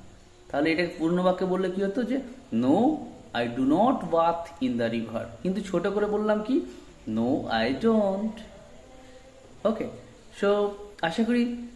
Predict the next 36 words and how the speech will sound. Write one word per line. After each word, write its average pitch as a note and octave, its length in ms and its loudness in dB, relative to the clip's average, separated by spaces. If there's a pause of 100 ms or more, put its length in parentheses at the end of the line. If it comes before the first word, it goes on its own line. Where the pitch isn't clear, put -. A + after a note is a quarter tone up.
(220)
আপনাদের E3 320 0
ক্লাসটা D#3 340 4
ভালো D3 300 2
লেগেছে। F#3 440 -2 (280)
যদি E3 220 0
এই F3+ 120 4
ধরনের E3 280 2
ক্লাস C#3 420 4
পেতে B2+ 300 0
চান F3 220 -4 (580)
বা B2 180 6
কেমন C#3+ 420 4
লাগলো E3+ 560 6 (140)
আমাদের C3+ 300 2
এই C#3+ 180 0
ছোট্ট D#3+ 260 -6
ক্লাসটা, D#3+ 600 0
অনেকদিন D#3+ 460 2
পর E3+ 200 4
আমি, D#3 260 6
আহ, - 840 -4
just B2 160 0
ভিডিও C3+ 300 4
বানালাম। C3 540 4 (140)
So D3 60 0
I C#3 200 6
was D3 80 -2 (140)
feeling D#3+ 280 4
nervous C#3 400 4 (100)
to F3 80 0 (480)
make D3 160 2 (240)
videos। F#3+ 460 6 (680)
So D3+ 40 0 (160)
thank D3+ 200 6
you, F3 180 2
Shaurik, D#3+ 340 4